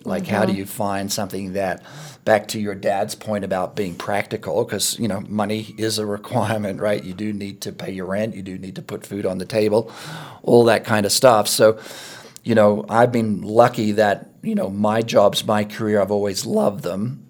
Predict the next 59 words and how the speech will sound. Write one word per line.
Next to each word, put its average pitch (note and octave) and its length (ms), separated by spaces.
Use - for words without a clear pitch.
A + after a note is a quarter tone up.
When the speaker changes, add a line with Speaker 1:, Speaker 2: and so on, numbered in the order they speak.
Speaker 1:
<clears throat> C#3+ 120
you A2+ 100
know, G2 180
love G2+ 320
what G#2 160
I'm F#2+ 200
doing. G#2 460
Haven't C3 220
always G#2+ 240
loved G#2 200
my G2 100
boss, G2 320
but - 140
that's - 180
a - 80
whole - 180
nother - 280
kind G#2 240
of G2 100
story, F#2 420
right? F#2+ 240
Um, G#2 480
Speaker 2:
Been G3 180
there. F#3+ 60
Speaker 1:
but, A2+ 400
but, G#2+ 520
uh, A2 240
you B2 80
know, G#2+ 140
so A2 400
that's A2 280
that A#2+ 200
kind C#3 180
of, G#2 300
you A2 80
know, G2+ 160
how A#2 260
do A#2 60
you, A2 320
how A#2+ 140
do C#3 80
you A#2 80
find A#2 440
that G2 200
work A2 320
environment G#2 720
that G#2 340
you G#2 500
are G2+ 80
passionate G#2 480
about, G2 480
and G2 140
then G2 100
how G#2 140
do G#2+ 80
you G2 80
monetize G2+ 640
that, F#2 300
right? G2 320